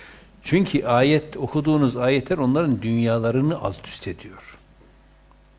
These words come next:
İçlerini karıştırıyor, zihinlerini karıştırıyor ve kendilerini perişan ediyor. Niye? Gerçekleri anlıyorlar, uymak istemiyorlar, bütün sıkıntı oradan kaynaklanıyor.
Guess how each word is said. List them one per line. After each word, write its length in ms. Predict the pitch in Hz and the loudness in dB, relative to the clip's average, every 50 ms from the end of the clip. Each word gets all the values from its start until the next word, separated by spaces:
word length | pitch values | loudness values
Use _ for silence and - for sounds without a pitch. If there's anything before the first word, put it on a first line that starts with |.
| _ - | _ -6
İçlerini 600 | - 131 - - - - 135 131 135 139 143 170 | -4 -4 -4 -4 0 2 4 4 4 6 6 4
karıştırıyor, 800 | 170 - 110 110 98 92 - - - - 87 87 95 127 170 196 190 - | 4 4 0 -4 -4 -6 -8 -12 -14 -16 -14 -8 -6 -4 -4 -4 -6 -10
zihinlerini 640 | - - 131 123 127 127 131 131 135 139 156 175 | -6 -2 2 2 4 4 4 4 4 4 2 0
karıştırıyor 720 | 156 - - 135 139 127 - - - 151 151 170 190 214 226 - - - - - - - - - - - - - | -2 -2 -2 -4 -4 -6 -10 -12 -10 -8 -6 -4 -2 -2 -4 -6 -10 -18 -20 -20 -20 -20 -20 -20 -20 -14 -4 0
ve 80 | 143 135 | 0 2
kendilerini 460 | - - 147 151 151 147 175 208 - | 2 2 2 4 4 4 2 2 2
perişan 440 | - 131 131 127 123 - - 139 113 | 2 2 2 2 0 0 -2 -2 -2
ediyor. 480 | 87 82 - - - - - - - _ _ _ _ _ _ _ _ _ _ _ _ _ _ _ _ _ _ _ _ _ _ _ _ _ _ _ _ - - - - - - - - - - - - | -4 -8 -14 -18 -20 -20 -20 -20 -20 _ _ _ _ _ _ _ _ _ _ _ _ _ _ _ _ _ _ _ _ _ _ _ _ _ _ _ _ -20 -20 -20 -20 -18 -18 -18 -18 -18 -12 -2 2
Niye? 180 | 135 175 202 | 4 6 6
Gerçekleri 640 | 185 117 139 147 151 - - 180 - - 165 165 175 175 | 6 6 4 4 4 4 2 0 2 2 4 4 4 4
anlıyorlar, 580 | 160 160 175 185 202 202 202 196 226 240 233 - - - - - - _ _ _ _ _ _ _ _ _ | 4 2 2 4 4 4 4 4 2 0 -2 -4 -10 -18 -20 -20 -20 _ _ _ _ _ _ _ _ _
uymak 320 | - 147 160 165 185 185 - | 4 6 6 8 6 4 2
istemiyorlar, 760 | - 165 - - 151 139 131 135 123 123 143 196 220 214 175 | 0 -2 0 2 2 2 4 4 2 2 2 2 0 0 -2
bütün 200 | 175 - - 240 | -2 0 2 2
sıkıntı 480 | - - 165 - - 127 127 123 - 160 | 2 2 0 0 0 -2 -2 0 0 0
oradan 280 | 131 120 117 110 101 | 2 2 2 0 -2
kaynaklanıyor. 500 | - - - 95 - - - - - - | -4 -8 -12 -14 -16 -18 -20 -20 -20 -20